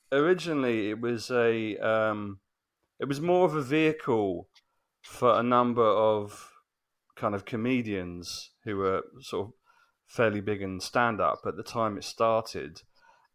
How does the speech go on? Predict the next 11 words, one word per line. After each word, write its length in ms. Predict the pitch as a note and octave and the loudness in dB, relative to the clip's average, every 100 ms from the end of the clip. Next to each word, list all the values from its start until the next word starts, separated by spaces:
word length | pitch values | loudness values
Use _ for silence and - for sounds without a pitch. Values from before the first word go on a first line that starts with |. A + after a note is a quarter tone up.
| - | -4
And 160 | B2+ | 0
then 160 | D3 F#3 | 0 -2
it 140 | - | -6
kind 280 | - F3+ E3+ | -2 0 2
of 80 | D#3+ | 0
transitioned 960 | - D#3+ D3+ C3+ D#3 D#3 - C3 B2+ | -2 -2 -2 -2 -4 -4 -2 -2 -2
into 640 | G#2+ C3 B2 - C3 B2 A#2 | -2 -2 -4 -4 -2 0 0
a 40 | |
family 540 | - - C#3 C#3 C#3 B2+ | -2 -2 0 2 0 -2
sitcom 600 | - E3+ D#3 - F#2 E2+ | -4 -6 -8 -4 -2 -2
because 480 | - - A2 A2 - | -6 -4 -4 -4 -10